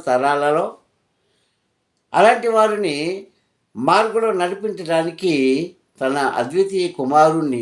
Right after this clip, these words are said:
ఈ భూమి మీదకి పంపించాడు. దేవుని స్తోత్రం, హల్లెలూయా. అంటే ఈయన ఎందుకు వచ్చాడంటే నీ జీవితాన్ని మార్చడానికి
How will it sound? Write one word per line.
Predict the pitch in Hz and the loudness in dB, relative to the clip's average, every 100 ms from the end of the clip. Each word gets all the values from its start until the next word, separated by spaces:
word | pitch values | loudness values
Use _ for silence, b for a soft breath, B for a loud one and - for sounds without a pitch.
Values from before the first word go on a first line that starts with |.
| 113 | -6
ఈ | 135 | -8
భూమి | 110 127 131 | -6 -6 -4
మీదకి | 127 123 | -8 -8
పంపించాడు. | 113 101 113 92 - 92 90 95 | -10 -10 -14 -14 -12 -12 -12 -14
దేవుని | 107 123 - | -6 -6 -6
స్తోత్రం, | 123 120 120 104 | -8 -8 -10 -10
హల్లెలూయా. | 117 120 120 117 113 95 - b b b | -8 -6 -6 -4 -6 -6 -10 b b b
అంటే | 175 185 | -4 0
ఈయన | 220 156 | 0 0
ఎందుకు | 175 196 208 | -2 -2 -2
వచ్చాడంటే | 208 208 190 185 170 151 143 B - | -2 -2 -2 -4 0 0 -2 B -12
నీ | 135 165 220 233 | -6 -2 0 -2
జీవితాన్ని | 175 202 196 185 165 165 | -2 -2 -2 -2 -2 -2
మార్చడానికి | 175 131 135 - 131 127 117 110 131 | -2 -2 -2 -4 -2 -2 -2 -8 -4